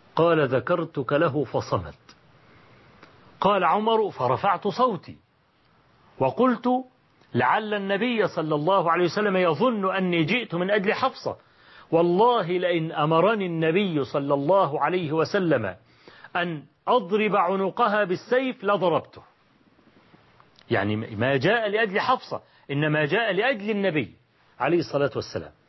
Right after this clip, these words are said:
قال عمر: "ثم هممت أن أرتحل، أن أخرج من المسجد، فلما وصل إلى الباب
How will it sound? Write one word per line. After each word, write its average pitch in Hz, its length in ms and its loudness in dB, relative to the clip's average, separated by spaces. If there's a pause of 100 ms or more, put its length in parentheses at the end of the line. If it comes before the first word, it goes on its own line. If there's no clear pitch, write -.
(960)
قال 185 220 2
عمر: 196 460 -2
"ثم 202 300 -4
هممت 156 640 -2 (640)
أن 160 240 -4
أرتحل، 151 540 -2
أن 165 180 -2
أخرج 139 340 -2
من 120 160 -6
المسجد، 175 480 -4 (420)
فلما 175 440 0
وصل 170 380 2
إلى 139 240 -4
الباب 156 400 -2